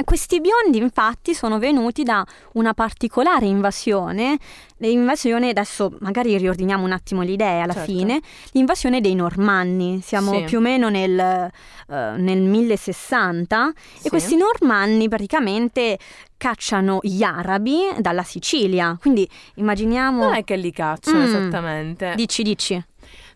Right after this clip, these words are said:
Speaker 2: No, eh, non è che li cacciano, certo, si impongono sulla Sicilia
Speaker 1: Ok.
Speaker 2: e sul sud Italia in generale,
Speaker 1: Mhm.
Speaker 2: perché ci sono state altre colonizzazioni, eh, in
Speaker 1: Mm.
Speaker 2: altri poli del sud Italia.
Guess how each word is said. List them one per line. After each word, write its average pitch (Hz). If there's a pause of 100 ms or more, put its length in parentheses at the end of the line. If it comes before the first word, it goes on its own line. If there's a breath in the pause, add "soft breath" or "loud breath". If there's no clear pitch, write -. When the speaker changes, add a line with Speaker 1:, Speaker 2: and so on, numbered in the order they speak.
Speaker 2:
No, 220
eh, 262
non 262
è 214
che 208
li 175
cacciano, 170
certo, 165
si -
impongono 226
sulla 175
Sicilia 170
Speaker 1:
Ok. 196
Speaker 2:
e 208
sul 196
sud 185
Italia 160
in 160
generale, 156
Speaker 1:
Mhm. 196
Speaker 2:
perché 262
ci -
sono 160
state 151
altre 156 (260)
colonizzazioni, 156
eh, 151 (300)
in 156
Speaker 1:
Mm. 156
Speaker 2:
altri 180
poli 147
del 147
sud 156
Italia. 156